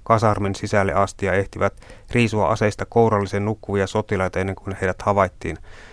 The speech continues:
Papa Doc ei tiennyt, kuka oli hyökkäyksen takana, ja valmistautui jo pakenemaan vieraan vallan lähetystöön. Kapinalliset kuitenkin paljastivat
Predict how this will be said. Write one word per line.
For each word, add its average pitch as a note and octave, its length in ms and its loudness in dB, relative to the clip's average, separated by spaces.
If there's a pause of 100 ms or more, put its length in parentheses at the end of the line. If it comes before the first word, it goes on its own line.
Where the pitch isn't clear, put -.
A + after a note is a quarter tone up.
(220)
Papa A2+ 280 2
Doc A2+ 200 2
ei A2+ 160 2
tiennyt, A2+ 400 0
kuka A2+ 340 0
oli G2+ 200 0
hyökkäyksen G2 540 -2
takana, A2 420 2
ja G#2 200 2 (120)
valmistautui G2+ 680 -2 (200)
jo F#2+ 200 -10
pakenemaan G2+ 640 2 (420)
vieraan G2+ 520 2 (120)
vallan G2+ 420 0
lähetystöön. G#2 720 0 (920)
Kapinalliset A#2+ 640 2 (320)
kuitenkin A#2 400 0
paljastivat A2 640 2